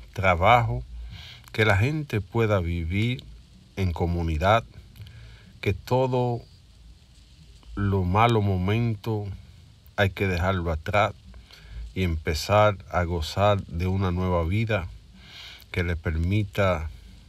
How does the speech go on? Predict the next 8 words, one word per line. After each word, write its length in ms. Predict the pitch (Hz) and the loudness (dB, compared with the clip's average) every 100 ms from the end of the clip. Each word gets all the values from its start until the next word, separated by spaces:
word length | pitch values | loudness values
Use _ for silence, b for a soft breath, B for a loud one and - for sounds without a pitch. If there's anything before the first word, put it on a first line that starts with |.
| - - | -20 -16
ser 380 | - - 110 | -6 -2 -2
feliz 540 | 90 92 85 92 104 104 B B B B | -2 -4 -2 -2 -4 -6 B B B B
junto 360 | - 104 98 90 | 0 2 2 0
a 40 | |
su 140 | - | -2
familia. 580 | 80 87 78 78 62 - B B B B - B B B - | -4 -2 0 -2 -4 -10 B B B B -20 B B B 2
Muchas 360 | 117 107 110 | 2 4 4
bendiciones 840 | 104 95 85 80 - 135 117 90 | 4 2 -2 -4 -2 0 0 -2